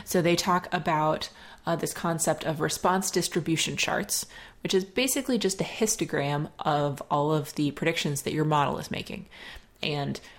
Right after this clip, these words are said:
there's some visuals here that I think are a little bit helpful that illustrate a few of the different patterns that they see. Um, but the point is, without even knowing what the true answer is for the stuff that you're predicting, you can still start to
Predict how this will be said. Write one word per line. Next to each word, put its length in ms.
there's 220
some 160
visuals 380
here 180
that 100
I 60
think 240
are 40
a 60
little 160
bit 120
helpful 340
that 180
illustrate 460
a 40
few 220
of 80
the 60
different 300
patterns 480
that 120
they 120
see. 360
Um, 180
but 120
the 80
point 260
is, 140
without 260
even 280
knowing 460
what 300
the 200
true 360
answer 340
is 100
for 120
the 80
stuff 240
that 80
you're 100
predicting, 440
you 140
can 300
still 340
start 360
to 560